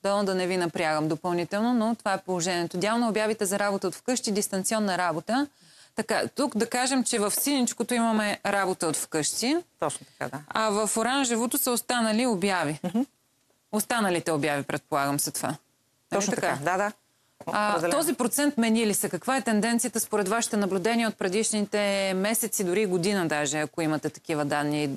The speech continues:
Speaker 1: с които да ги сравните?
Speaker 2: Тук във всички случаи, а, най-големия процент от тези осем е точно компаниите, които се занимават с I T.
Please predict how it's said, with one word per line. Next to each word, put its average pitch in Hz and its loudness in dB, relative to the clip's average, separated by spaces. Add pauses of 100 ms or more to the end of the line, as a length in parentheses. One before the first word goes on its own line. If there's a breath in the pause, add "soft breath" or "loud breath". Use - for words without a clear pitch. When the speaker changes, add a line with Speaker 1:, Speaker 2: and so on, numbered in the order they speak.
(140)
Speaker 1:
с - -2
които 165 -2
да 156 0
ги 147 0
сравните? 156 0 (120)
Speaker 2:
Тук 277 2
във 247 2
всички 294 -2
случаи, 254 0
а, 214 -4 (560)
най-големия 220 2
процент 214 0
от - -4
тези 190 2
осем 233 2
е 208 0
точно 190 -2
компаниите, 170 -2
които 165 -8
се - 0
занимават 156 0
с - -4
I 139 0
T. 233 0